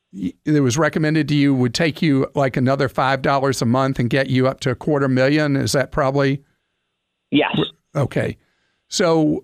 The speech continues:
Speaker 1: it's not gonna be a material difference for your wallet if you pay fifteen a month instead of ten and go from a hundred to two fifty. And, uh,
Speaker 2: Oh.
Speaker 1: it, y-, I mean, you could do that if you wanted to,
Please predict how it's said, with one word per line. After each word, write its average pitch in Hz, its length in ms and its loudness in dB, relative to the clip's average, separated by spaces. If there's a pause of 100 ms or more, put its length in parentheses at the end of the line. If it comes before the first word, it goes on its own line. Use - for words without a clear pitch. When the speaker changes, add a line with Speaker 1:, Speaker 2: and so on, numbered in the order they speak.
Speaker 1:
it's - 460 -2
not 220 180 0
gonna 208 220 0 (280)
be 175 180 2
a 165 40 0
material 185 720 0
difference 147 840 -2 (240)
for 196 60 -4
your 131 180 2
wallet 139 500 0
if 123 180 -2
you 151 80 -2
pay 131 340 0 (380)
fifteen 165 540 0
a 143 60 0
month 135 300 -2
instead 135 340 -2
of 127 100 -2
ten 135 380 0
and 123 140 0
go 139 180 0
from 131 200 -2
a 113 60 0
hundred 127 380 -2
to 123 60 -4
two 131 240 -2
fifty. 139 580 -4 (560)
And, 139 380 0
uh, - 320 -6
Speaker 2:
Oh. - 100 -4 (140)
Speaker 1:
it, 180 220 0
y-, 202 280 0
I - 60 -2
mean, 185 160 0
you 180 80 0
could 240 240 -2
do 180 160 2
that 143 220 0
if 127 120 -4
you 127 120 0
wanted 156 400 0
to, 120 340 -2